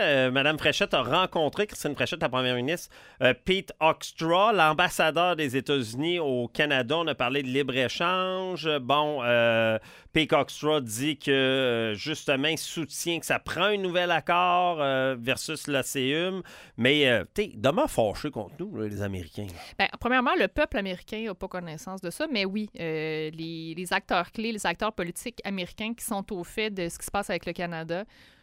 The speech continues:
Speaker 2: sont, on en, on en jasait hier, sont, sont fâchés contre nous, ils sont dans l'incompréhension, ils comprennent pas pourquoi on tient notre bout.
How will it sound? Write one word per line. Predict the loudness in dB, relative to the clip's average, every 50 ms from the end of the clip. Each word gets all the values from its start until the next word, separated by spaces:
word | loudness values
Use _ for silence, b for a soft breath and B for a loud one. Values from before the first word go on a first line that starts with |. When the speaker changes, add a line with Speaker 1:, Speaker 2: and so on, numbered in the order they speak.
| b b
Speaker 2:
sont, | b -8 -4 -2 -2 -2
on | -2 -2 -4
en, | -4 -6 -6 -8
on | -8 -6
en | -6 -6
jasait | -6 -4 -6 -4 -4 -4 -2
hier, | 0 -2 -2 -2
sont, | -4 -6 -8 -8 -10 -14
sont | -10 -6 -6 -6
fâchés | -4 -2 -4 -4 -4 -4 -8 -8
contre | -8 -8 -10 -12 -10 -10
nous, | -8 -8
ils | -8
sont | -8 -8 -6 -4
dans | -4 -2
l'incompréhension, | -2 -2 -2 -2 -2 -4 -4 -4 -4 -6 -6 -6 -6 -8 -8 -8
ils | -8
comprennent | -6 -2 -2 -2 -2 -2 -2 -2 -2 -4
pas | -4 -4 -6 -4
pourquoi | -4 -6 -6 -4 -4 -4 -4
on | -4
tient | -6 -8 -6 -6
notre | -6 -6 -6 -8
bout. | -10 -14